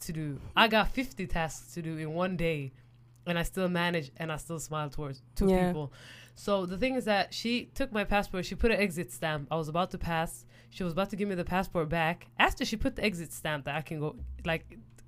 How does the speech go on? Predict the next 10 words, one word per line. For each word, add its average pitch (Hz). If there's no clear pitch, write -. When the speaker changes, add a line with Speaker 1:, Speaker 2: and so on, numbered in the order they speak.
Speaker 1:
the 175
coast 180
is -
clear, 147
I 139
can 156
go. 147
She, -
she, 180
as -